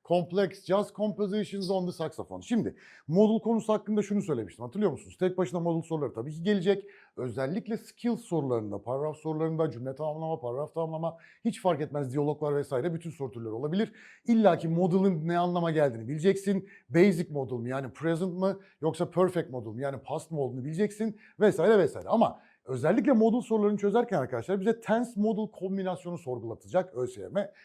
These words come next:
Ve burada onu gördüğüm için de güzel bir ever since görüyorum. Ever since kuralını hatırlıyor musun? Tense konu anlatımından.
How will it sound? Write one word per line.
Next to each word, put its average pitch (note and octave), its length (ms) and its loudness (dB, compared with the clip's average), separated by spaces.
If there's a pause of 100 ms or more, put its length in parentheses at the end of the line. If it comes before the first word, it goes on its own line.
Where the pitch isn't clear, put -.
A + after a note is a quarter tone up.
(160)
Ve G3+ 180 6
burada F#3 280 4
onu F#3+ 200 0
gördüğüm G3+ 360 4
için B2+ 200 -6
de A#2+ 60 -8
güzel G#3+ 380 0
bir G#3+ 60 -4
ever F#3+ 260 2
since C3 340 -12
görüyorum. F2 300 -18 (400)
Ever G#3+ 240 4
since A3 260 -6
kuralını A3 300 4
hatırlıyor A3+ 340 4
musun? G3+ 380 0
Tense E3 260 -2
konu D3 180 -2
anlatımından. B2+ 600 -2